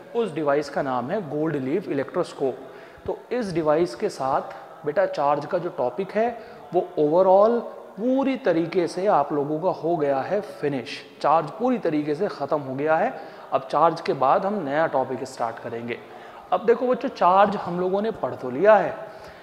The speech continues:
लेकिन थोड़ा सा आप चार्ज को प्रैक्टिकली कनेक्ट करने की कोशिश करते हैं।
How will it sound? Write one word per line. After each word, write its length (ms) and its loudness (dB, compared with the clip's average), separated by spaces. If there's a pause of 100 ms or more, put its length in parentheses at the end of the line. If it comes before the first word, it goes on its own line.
(180)
लेकिन 280 -2
थोड़ा 380 6
सा 140 4
आप 280 2
चार्ज 320 6
को 160 0
प्रैक्टिकली 760 -2
कनेक्ट 380 -2
करने 320 -2
की 120 -6
कोशिश 360 0
करते 300 -6
हैं। 200 -12